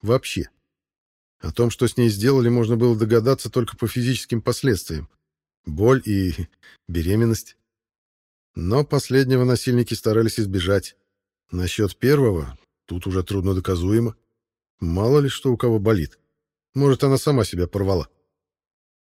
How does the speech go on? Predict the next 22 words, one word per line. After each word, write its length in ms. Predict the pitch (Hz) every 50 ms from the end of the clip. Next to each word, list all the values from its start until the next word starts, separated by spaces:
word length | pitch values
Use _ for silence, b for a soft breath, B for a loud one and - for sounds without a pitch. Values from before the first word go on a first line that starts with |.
| _ _ _
Марден 420 | 82 85 92 98 98 87 95 87 80
поднял 320 | - 107 110 104 104 95
подол 380 | 90 - 92 90 110 131 135 123
до 100 | 120 117
пояса 380 | - 127 127 123 113 - -
девушки 420 | 107 104 117 120 113 107 - - 110
и 360 | 101 98 127 123 120 95 78 - _ _ _ _ _ _ _ _ _ _ _ _ _ _ _ _
Тьфу, 460 | - - - - 196 175 139 113 90 - -
да 160 | - 95 113 147
у 40 |
нее 200 | 160 160 160 160
же 120 | 135 143 151
месячные. 680 | 156 156 160 139 - - 101 - - 98 87 80 - _ _ _ _ _ _ _ _ _ _ _ _ _
Противно, 640 | - 110 113 92 - 131 127 110 98 90 78 - -
она 200 | 104 113 127 135
нечиста. 500 | 131 117 - 143 - - - 117 90 - _ _ _ _ _ _ _ _ _ _ _ _ _ _ _ _ _ _ _ _ _
Проклятая 760 | - 98 104 98 - - 117 120 120 110 - 107 101 101 98
девка. 440 | 107 123 117 - - 98 82 - - _ _ _ _ _ _ _ _ _ _ _ _ _ _ _ _ -
Ну 220 | 110 117 123 131
и 40 | 127
че 200 | - 127 120 107
такого? 420 | 117 110 - - 120 127 123 -